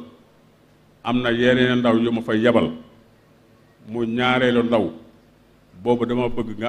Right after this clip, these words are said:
àndaat ak ñoom, ndax barab ba yow laa fa baaxoo di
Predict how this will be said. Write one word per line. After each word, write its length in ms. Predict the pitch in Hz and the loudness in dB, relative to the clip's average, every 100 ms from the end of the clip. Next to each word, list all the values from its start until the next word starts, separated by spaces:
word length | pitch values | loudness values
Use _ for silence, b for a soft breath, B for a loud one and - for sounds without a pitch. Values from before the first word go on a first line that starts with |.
| 120 | -6
àndaat 280 | 117 117 120 | -4 -4 -4
ak 140 | 110 98 | -6 -4
ñoom, 320 | 110 101 87 - _ _ _ _ _ _ _ _ - | -2 -2 -4 -14 _ _ _ _ _ _ _ _ -14
ndax 160 | 101 92 | -14 -4
barab 300 | 120 127 120 104 | 0 2 0 -4
ba 80 | 95 - _ _ _ _ _ _ _ _ _ _ _ - - 107 | -8 -12 _ _ _ _ _ _ _ _ _ _ _ -20 -18 -2
yow 180 | 123 123 | 2 2
laa 160 | 117 | 2
fa 140 | 120 101 | 0 -2
baaxoo 400 | 120 120 123 | 2 2 2
di 120 | 120 | -2